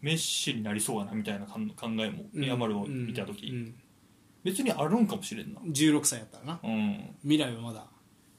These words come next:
Speaker 1: うん。まあ、そう考えると、ちょっと楽しみにはなってくるね。
Speaker 2: うん。ヤマルね。
Speaker 1: うん。
Speaker 2: 楽しみですね。はい。まあ、バルセロナはやっぱりね、いい選手出てくるっていうことですからね。
Speaker 1: うん。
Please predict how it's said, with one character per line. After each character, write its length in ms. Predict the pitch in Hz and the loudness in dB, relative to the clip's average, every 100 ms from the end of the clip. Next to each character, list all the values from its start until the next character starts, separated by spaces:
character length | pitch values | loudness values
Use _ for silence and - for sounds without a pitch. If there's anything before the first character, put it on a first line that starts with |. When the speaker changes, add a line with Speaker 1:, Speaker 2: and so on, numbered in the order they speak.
| - - - - - - - _ - - | -20 -20 -20 -20 -20 -20 -20 _ -20 -10
Speaker 1:
う 40 | 113 | -4
ん。 640 | 107 98 95 101 107 104 - - | -2 -2 -4 -6 -8 -10 -14 -14
ま 60 | 113 | -8
あ、 40 | |
そ 480 | - - 165 180 180 | -8 -4 -2 -2 -4
う 40 | |
考 160 | 175 165 165 156 | -2 0 2 2
え 40 | |
る 80 | 143 | -2
と、 240 | 139 131 - - | -4 -6 -6 -8
ち 60 | |
ょ 60 | 127 | -10
っ 20 | - | -8
と 200 | 110 - - | -6 -6 -8
楽 200 | 139 127 | -8 -6
し 100 | - | -4
み 100 | 117 | -4
に 140 | 98 202 | -6 -6
は 60 | |
な 80 | - | 0
っ 40 | 180 | 4
て 60 | |
く 60 | 160 | 6
る 100 | 151 | 6
ね。 80 | 143 | 4
Speaker 2:
う 40 | |
ん。 320 | 131 113 110 - - | 0 -4 -8 -14 -8
ヤ 100 | 123 | -6
マ 80 | 110 | -6
ル 120 | 117 | -6
ね。 280 | 135 135 - - - - | -6 -6 -12 -20 -20 -6
Speaker 1:
う 60 | 113 | 0
ん。 60 | |
Speaker 2:
楽 100 | 107 | 2
し 120 | - 123 | 2 0
み 60 | |
で 40 | - | -6
す 120 | - | -10
ね。 160 | - 123 - - - _ _ - | -10 -10 -12 -18 -20 _ _ -6
は 240 | - 131 | -2 -2
い。 60 | 117 - - - - 160 | -6 -18 -20 -20 -8 -2
ま 100 | 139 | 4
あ、 20 | |
バ 140 | 147 | 6
ル 60 | 147 | 6
セ 120 | 175 | 4
ロ 40 | |
ナ 60 | 131 | 2
は 60 | 117 | -2
や 60 | |
っ 40 | 117 | -4
ぱ 100 | 117 | -4
り 100 | 131 | 0
ね、 220 | 147 - | -2 -2
い 80 | 127 | -4
い 40 | 117 | -2
選 120 | 120 | -4
手 60 | - | -4
出 80 | 143 | 0
て 80 | 147 | 2
く 80 | 147 | 2
る 60 | |
っ 20 | 123 | 0
て 160 | - | -8
い 20 | |
う 40 | - - _ - | -20 -20 _ -20
こ 80 | - | -20
と 80 | - | -12
で 60 | |
す 60 | - | -4
か 60 | 110 | 0
ら 60 | |
ね。 60 | 110 | 2
Speaker 1:
う 20 | 104 | 0
ん。 380 | 92 80 69 | -2 -8 -10